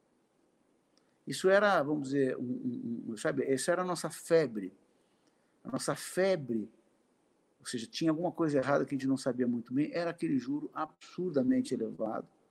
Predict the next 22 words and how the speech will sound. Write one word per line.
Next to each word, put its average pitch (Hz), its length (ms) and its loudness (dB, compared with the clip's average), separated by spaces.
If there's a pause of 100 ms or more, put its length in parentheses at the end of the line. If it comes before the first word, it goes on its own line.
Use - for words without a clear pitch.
(720)
que 131 160 2
no 143 120 4
final 135 320 4
provocava, 131 720 2
sempre - 600 -6
provocou, 120 540 -4
né, 143 100 2
uma 139 220 0
taxa 139 400 -4
de - 100 -16
câmbio 127 320 -2
mais 139 320 0
apreciada 117 500 -4
do 113 100 -8 (120)
que 110 160 -12
deveria, 135 440 -2 (520)
por 180 120 -8
conta 123 280 -4
da 127 100 -6
taxa 123 300 -6
de 127 120 -12
câmbio, - 320 -14